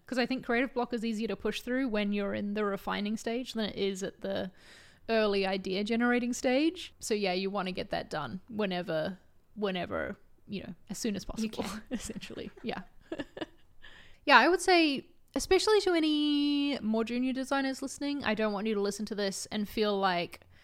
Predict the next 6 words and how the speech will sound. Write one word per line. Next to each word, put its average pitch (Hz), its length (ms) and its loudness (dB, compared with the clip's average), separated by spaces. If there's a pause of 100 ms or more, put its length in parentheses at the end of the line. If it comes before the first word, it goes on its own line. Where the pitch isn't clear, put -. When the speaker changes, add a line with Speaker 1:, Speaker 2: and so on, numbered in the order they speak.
(420)
Speaker 1:
"I'm 220 180 4
too 226 180 -4
slow, 180 680 -2 (220)
help, - 360 0 (180)
<laughs> - 180 -10
like, 208 360 0